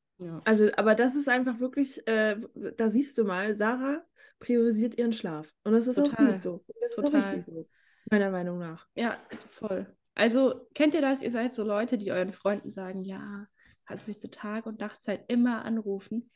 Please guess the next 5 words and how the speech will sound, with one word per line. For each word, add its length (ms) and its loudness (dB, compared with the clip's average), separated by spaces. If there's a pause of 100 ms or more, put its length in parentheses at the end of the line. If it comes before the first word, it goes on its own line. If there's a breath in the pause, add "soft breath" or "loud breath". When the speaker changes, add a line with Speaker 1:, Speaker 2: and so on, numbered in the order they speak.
(600 soft breath)
Speaker 1:
Ähm, 540 2
Speaker 2:
Sarah 300 0
knallhart. 560 -12 (480)
Speaker 1:
ja, 420 8
normal, 300 6